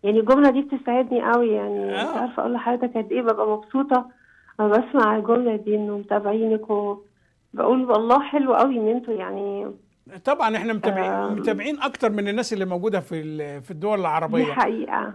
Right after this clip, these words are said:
Speaker 2: صحيح.
Speaker 1: دي حقيقة يعني.
Speaker 2: صحيح.
Speaker 1: آه.
Speaker 2: وبعدين أنت حضرتك يعني سمية الخشاب بتمثل يعني الشخصية والملامح ال-، مش المصرية بس، العربية. الملامح يعني أنت فيكي، كل واحد بيشوف بلده فيكي.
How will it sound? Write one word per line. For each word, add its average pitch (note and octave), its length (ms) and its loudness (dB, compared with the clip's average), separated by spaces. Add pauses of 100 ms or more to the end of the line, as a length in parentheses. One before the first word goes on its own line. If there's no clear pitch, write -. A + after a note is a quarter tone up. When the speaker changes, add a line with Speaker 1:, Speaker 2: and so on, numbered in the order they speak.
(160)
Speaker 2:
صحيح. F#3+ 320 -4
Speaker 1:
دي F#3+ 80 -2
حقيقة - 440 -6
يعني. G2+ 320 -8 (160)
Speaker 2:
صحيح. G3+ 240 -2
Speaker 1:
آه. C4+ 40 2
Speaker 2:
وبعدين G#3+ 400 -2
أنت C#4+ 180 -6 (100)
حضرتك G#3+ 400 -6 (140)
يعني D#3+ 320 -10
سمية G3 220 -6
الخشاب A3+ 360 -6
بتمثل A3 600 -4 (440)
يعني D#3+ 540 -8
الشخصية G#3+ 1080 -4 (380)
والملامح G#3 760 -2 (400)
ال-، D#3+ 520 -4
مش B3 140 -2
المصرية G#3 500 0
بس، F#3+ 240 -4
العربية. E3 760 -2 (500)
الملامح F3 800 -4
يعني F3+ 220 -6
أنت A3 180 -6
فيكي، B3+ 460 -8 (400)
كل B3+ 180 0
واحد A#3 200 4
بيشوف A#3 560 -10
بلده F3 360 2
فيكي. D3+ 380 -12